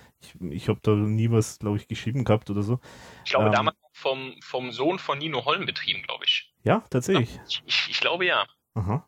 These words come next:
Speaker 2: Ich meine, äh, bin mir nicht, ja, ich meine schon. Noch auf diesem rosa Himbeerland.
Speaker 1: Genau, also genau,
Speaker 2: Ja.
Speaker 1: wo alles so Himbeerland, äh, au-, äh, ähnlich aufgebaut war. Genau.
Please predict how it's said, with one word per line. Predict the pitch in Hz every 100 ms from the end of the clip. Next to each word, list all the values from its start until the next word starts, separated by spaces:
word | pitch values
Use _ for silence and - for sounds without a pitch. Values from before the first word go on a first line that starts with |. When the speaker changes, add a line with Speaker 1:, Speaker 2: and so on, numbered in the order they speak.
| _
Speaker 2:
Ich | -
meine, | 131 160
äh, | 165 139 139
bin | 143
mir | 180
nicht, | 175 - 147
ja, | 147 165
ich | -
meine | 143
schon. | 135 - - _ _ 131
Noch | 135
auf | 131
diesem | 147
rosa | 156 151 160
Himbeerland. | 135 160 139 98 -
Speaker 1:
Genau, | 131 113 117
also | 110 98 117 113
genau, | 120
Speaker 2:
Ja. | 104
Speaker 1:
wo | 107
alles | 101 117
so | 117
Himbeerland, | 123 123 104 98 98 -
äh, | 80 98 -
au-, | 90 95 98 95
äh, | 92 110 104
ähnlich | 98 101
aufgebaut | 71 101 - - 85
war. | 85 90 104 _
Genau. | 113 107 104